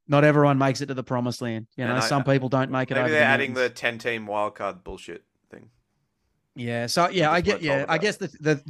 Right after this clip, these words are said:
Speaker 1: the, the thing, the thing would be, I would have liked, I would have liked the Sharks in this regardless if they'd made any changes or not, 'cause I think they're very capable at striking out wide, and I think that's been a real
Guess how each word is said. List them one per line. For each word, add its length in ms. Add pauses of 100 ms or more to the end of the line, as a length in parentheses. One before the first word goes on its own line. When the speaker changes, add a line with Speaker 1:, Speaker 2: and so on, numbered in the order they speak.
Speaker 1:
the, 160
the 140
thing, 360 (300)
the 80
thing 180
would 140
be, 320
I 100
would 200
have 80
liked, 420 (100)
I 60
would 160
have 80
liked 240
the 80
Sharks 320
in 80
this 160
regardless 680
if 80
they'd 140
made 100
any 140
changes 280
or 40
not, 100
'cause 120
I 40
think 220
they're 260 (600)
very 240
capable 540
at 60
striking 480
out 160
wide, 260
and 60
I 60
think 180
that's 140
been 160
a 80
real 600